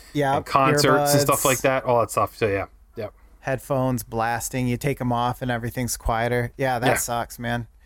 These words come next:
Speaker 2: Yeah.
Speaker 1: Ugh. Well, hopefully it gets better.
Speaker 2: Yeah.
Speaker 1: Maybe it's one of those things that just comes and goes and you have no explanation for it.
Speaker 2: Yeah, as long as I can manage it, I can, I can tolerate, you know.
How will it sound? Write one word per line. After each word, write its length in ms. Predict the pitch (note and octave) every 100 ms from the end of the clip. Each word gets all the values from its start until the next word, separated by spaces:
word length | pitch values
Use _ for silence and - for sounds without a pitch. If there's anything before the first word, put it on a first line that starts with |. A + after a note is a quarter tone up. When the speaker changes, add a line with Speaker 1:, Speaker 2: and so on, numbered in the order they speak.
| _ -
Speaker 2:
Yeah. 160 | F2 D#2 _ _ -
Speaker 1:
Ugh. 160 | C#3 A#2+ - - - _ _ _ _ -
Well, 320 | B2+ B2 A#2 - -
hopefully 400 | E3 D#3 D#3+ C#3+
it 40 |
gets 200 | C3 B2
better. 460 | - B2 A#2+ A#2+ - _ _ - - - - -
Speaker 2:
Yeah. 220 | A3 C4
Speaker 1:
Maybe 240 | C#3 C3+ B2+
it's 140 | -
one 120 | C#3+
of 60 | B2+
those 180 | B2 -
things 220 | C3 A#2
that 100 | B2
just 200 | B2+ -
comes 260 | C#3 C3
and 120 | A#2+ A#2+
goes 280 | B2+ B2 C3
and 60 |
you 60 | B2
have 120 | A#2
no 120 | C3
explanation 720 | A#2 C3 - C3+ B2 A#2+ C3
for 220 | - C3
it. 140 | C3 - _ - B2
Speaker 2:
Yeah, 220 | A#2+ G#2+
as 60 | -
long 120 | F#3
as 80 | F#3
I 60 |
can 120 | C#3+ B2
manage 320 | A#2+ A#2 A2
it, 160 | A2 -
I 120 | B2
can, 220 | A2 G#2 G2+ -
I 100 | A#2+
can 200 | A#2+ G#2+
tolerate, 500 | - A2 G2+ F#2+ G2 _ _ _
you 80 |
know. 60 | G#2